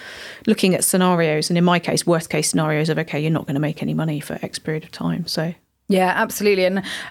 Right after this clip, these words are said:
Speaker 2: um, I remember having this conversation with my brother-in-law just before I started to pay myself, and I was like, "Oh, I might be able to pay myself this month."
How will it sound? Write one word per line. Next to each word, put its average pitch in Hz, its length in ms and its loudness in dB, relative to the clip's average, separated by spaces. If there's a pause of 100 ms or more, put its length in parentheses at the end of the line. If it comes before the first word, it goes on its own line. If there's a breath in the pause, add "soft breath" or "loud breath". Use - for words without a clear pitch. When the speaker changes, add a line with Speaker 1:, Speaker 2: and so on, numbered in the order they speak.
Speaker 2:
um, 202 320 0 (480)
I 190 80 0
remember 233 260 6
having 208 160 2
this 190 80 -2
conversation 185 400 2
with 170 60 2
my 170 100 4
brother-in-law 165 520 2
just - 180 -8
before 175 220 0
I 165 40 2
started 160 380 -2
to - 80 -12
pay 165 160 0
myself, 160 500 -2
and 165 80 -4
I 165 40 -4
was 160 100 -6
like, 165 100 -2
"Oh, 247 240 -2 (140)
I 165 160 -2
might 165 180 -4
be 185 80 -2
able 170 60 -2
to - 60 -18
pay 208 100 -2
myself 196 320 -2
this - 140 -10
month." - 260 -10